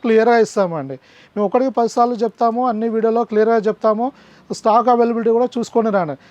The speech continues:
కొందరు ఏంటంటే వీడియోస్ ఒక టూ మంత్స్, త్రీ మంత్స్ బ్యాక్ చూసుకొని వచ్చే వాళ్ళు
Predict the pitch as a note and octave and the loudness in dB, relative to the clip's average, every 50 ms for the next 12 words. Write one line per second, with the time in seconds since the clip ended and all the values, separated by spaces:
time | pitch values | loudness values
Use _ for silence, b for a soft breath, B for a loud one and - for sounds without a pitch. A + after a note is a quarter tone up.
0 | b b b - A#3 A#3 B3 A#3 A#3+ A#3+ B3 A#3+ B3 B3 A#3 C4+ C4 A#3+ A#3+ A3+ | b b b -4 -2 0 2 2 2 2 2 0 -2 0 0 0 0 0 2 2
1 | B3+ B3 - C#4 C4+ B3+ B3 G#3+ - B3 B3 A#3 B3 A#3 - A3+ A#3+ B3 A#3+ B3 | 0 0 2 0 0 0 -2 -2 0 -2 0 0 0 -2 -2 -4 -2 0 0 -2
2 | A3 - A3+ A#3 A#3 - - A3+ A3 A3+ A3 G3 - A#3 A#3+ A3 - - B3 A#3+ | -2 0 2 2 2 2 2 2 2 2 2 0 -2 -2 -2 -2 -2 -2 0 0
3 | A#3+ - - A#3 A3+ A#3 A3+ | -2 0 2 2 2 2 2